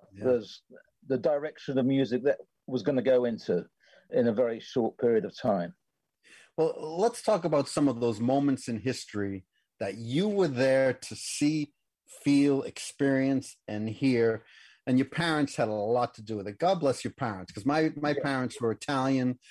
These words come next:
Speaker 1: and they had nothing, they want nothing to do with any of this, uh, rock and roll stuff. But you, your parents took you to the Beatles Christmas show. I can't imagine
Speaker 2: <laughs>
Speaker 1: what
Speaker 2: Yeah.
Speaker 1: that was like. Can you describe that for us?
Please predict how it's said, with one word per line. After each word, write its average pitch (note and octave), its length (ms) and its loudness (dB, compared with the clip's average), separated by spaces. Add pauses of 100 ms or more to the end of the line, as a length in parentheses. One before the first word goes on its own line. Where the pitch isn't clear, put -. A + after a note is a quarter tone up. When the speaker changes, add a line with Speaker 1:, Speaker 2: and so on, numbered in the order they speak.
(320)
Speaker 1:
and A2+ 500 -2
they C3+ 400 2
had B2 200 0
nothing, B2 460 -2
they B2 280 0
want A#2+ 240 -2
nothing D#3 300 0
to C#3+ 80 2
do C3 260 0
with B2 240 2
any A#2+ 220 0
of A2+ 80 2
this, A2 320 -4
uh, G#2+ 180 0
rock G#2+ 300 0
and A2 120 -2
roll A2 200 2
stuff. G#2 420 -4 (400)
But D3 240 -2
you, G3 360 0
your D#3+ 160 2
parents F#3 460 -2
took - 240 -4
you D#3 100 -2
to - 180 -4
the G#2 100 -2
Beatles C3+ 460 0
Christmas - 500 -6
show. - 340 -10
I A#2+ 100 -4
can't - 340 -10
imagine C3+ 800 -2 (240)
Speaker 2:
<laughs> - 240 -20
Speaker 1:
what C#3 180 0
Speaker 2:
Yeah. C#3 80 4
Speaker 1:
that A#2 240 2
was G#2+ 180 -4
like. A2 260 -4
Can C#3 120 0
you F#3 100 0
describe B2 760 -2
that F#2+ 220 -4
for E2 360 -10
us? - 240 -20